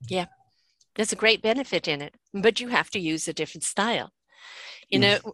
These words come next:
Speaker 1: when
Speaker 2: yes.
Speaker 1: we talk about our voice, it's not just, as you said, the content that comes out. It's the
Speaker 2: Mm-hmm.
Speaker 1: tone of voice. Um,
Speaker 2: Yes.
Speaker 1: you, you want to, as I said, set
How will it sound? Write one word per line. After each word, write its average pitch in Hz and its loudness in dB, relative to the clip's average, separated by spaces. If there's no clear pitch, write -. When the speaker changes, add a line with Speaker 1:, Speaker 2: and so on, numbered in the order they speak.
Speaker 1:
when 220 4
Speaker 2:
yes. 330 2
Speaker 1:
we 320 4
talk 254 -4
about 208 0
our 190 0
voice, 170 0
it's - -2
not 208 2
just, 185 0
as - -6
you 170 -2
said, 160 0
the 175 -4
content 160 -6
that - -8
comes 143 -6
out. 131 -2
It's - 2
the 285 4
Speaker 2:
Mm-hmm. - 2
Speaker 1:
tone 180 4
of 147 -2
voice. 143 -2
Um, 170 6
Speaker 2:
Yes. 175 -4
Speaker 1:
you, 208 2
you 202 2
want 190 4
to, 185 -2
as - -2
I 175 2
said, 165 -2
set - 0